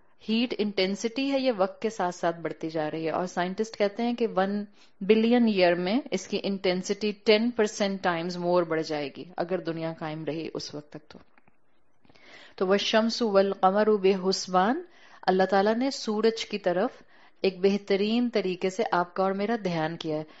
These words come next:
ये वाली जो मैंने आपको इस वक्त description दी है, बाज उलमा ने, बाज मुफस्सरीन ने इस description को हुस्बान ही के under दूसरे meaning में रखा है। पहला मैंने आपको क्या बताया था?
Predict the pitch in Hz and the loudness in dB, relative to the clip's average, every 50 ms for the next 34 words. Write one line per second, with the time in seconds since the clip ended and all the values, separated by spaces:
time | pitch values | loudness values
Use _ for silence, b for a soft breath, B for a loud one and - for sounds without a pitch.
0 | B B B - 196 226 220 240 240 254 240 262 247 247 240 247 240 233 226 - | B B B 0 2 2 2 2 0 0 -2 0 -2 0 0 0 0 -2 -2 0
1 | 254 247 233 - - - 226 - - - 240 240 226 - - - - - - 180 | -2 -2 -2 -2 -4 -4 -4 -4 0 -2 -2 -2 -2 -4 -12 -14 -14 -14 -6 -4
2 | 202 202 202 - - 214 214 214 - - 233 233 226 208 226 240 247 233 196 151 | -4 -4 -4 -2 -2 -2 0 0 -2 -4 -2 -2 -2 0 0 2 2 2 2 0
3 | 156 - b b b b b b b - 196 196 208 220 240 233 - - - 214 | -2 -4 b b b b b b b 0 2 4 4 4 2 0 -2 -2 0 0
4 | 214 214 214 220 226 226 226 202 180 175 202 240 254 202 190 190 196 190 190 196 | 2 2 2 2 0 0 2 0 0 0 -2 -4 -2 -2 0 0 0 -2 -4 -8
5 | 196 - 202 190 - - 190 175 180 180 180 180 180 208 254 311 294 - 247 226 | -4 -4 -4 -4 -2 -4 -4 -2 -2 -4 -4 -4 -4 -4 -4 -4 0 0 0 0
6 | - - - 196 - - - 190 185 - - - 202 202 202 - 226 262 302 B | 2 -2 -2 -2 -2 -4 -6 -6 -6 -4 -4 -4 -4 -6 -2 0 0 0 0 B
7 | B B B B B B B - - 214 190 - - 196 190 190 196 208 220 247 | B B B B B B B -2 0 0 0 0 -4 2 4 4 6 6 4 4
8 | 247 254 269 262 - 262 - - - - 202 208 214 226 247 277 233 190 202 214 | 4 2 2 0 2 0 0 2 2 0 0 2 2 0 0 0 0 -2 -2 -2
9 | - - 214 220 214 196 185 170 170 165 165 165 165 160 156 156 - 165 165 170 | -2 -2 -2 -2 -2 -2 -2 -2 -4 -4 -4 -4 -2 -4 -4 -4 -4 -6 -4 -2
10 | - 202 208 233 247 254 247 247 247 247 240 - 254 - 247 240 240 247 247 254 | 0 0 0 0 0 -2 -2 -2 -2 -2 -2 -6 -4 -2 -2 -2 0 0 0 2
11 | 247 254 254 - 339 403 | 2 0 0 -2 -6 -8